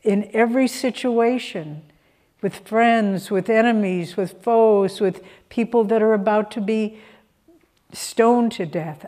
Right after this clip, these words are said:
I'm showing you how to live that life. But I am also the energy. I am the power that flows within you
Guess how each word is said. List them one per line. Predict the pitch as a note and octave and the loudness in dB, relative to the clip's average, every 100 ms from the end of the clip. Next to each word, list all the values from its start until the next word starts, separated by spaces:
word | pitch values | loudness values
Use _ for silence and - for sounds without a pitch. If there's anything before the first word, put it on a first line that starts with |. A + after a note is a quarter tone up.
| - | -12
I'm | G3+ G#3+ A3 G#3+ | -6 -4 -4 -4
showing | - - A#3 A#3+ C4+ B3+ | -8 -4 2 2 2 0
you | G#3+ G3 | 0 -2
how | G3+ | -2
to | G3 | -2
live | G3+ G3 C4 A#3+ | -2 -2 -2 -4
that | G#3+ F3 E3 | -6 -6 -6
life. | E3+ E3 E3+ - - _ _ _ _ _ - | -10 -10 -12 -16 -20 _ _ _ _ _ -14
But | F#3+ | -10
I | G3+ A3 A#3+ | -8 -6 -2
am | A#3+ A#3+ A3+ A3 | 0 0 0 0
also | G#3+ A3+ A3 - A3+ | 0 0 0 0 0
the | G3+ G#3+ G#3+ | 0 0 2
energy. | G#3+ A#3 B3+ A3 G3 F3+ D3+ D#3 - _ - _ | 2 2 2 0 -2 -4 -4 -8 -18 _ -20 _
I | G3+ G#3 | -2 0
am | G#3+ G#3 | 0 0
the | G3+ | -2
power | F3+ - - B3 C4+ C4+ A#3+ F#3 D#3+ - - - | -4 -6 4 6 8 8 4 2 -2 -8 -12 0
that | A3 A3 | 0 0
flows | - B3 B3+ B3 - | 2 4 4 2 -2
within | A#3 B3+ C4 D4 | -2 2 2 4
you | A#3+ F3+ C#3+ - | 4 2 0 -10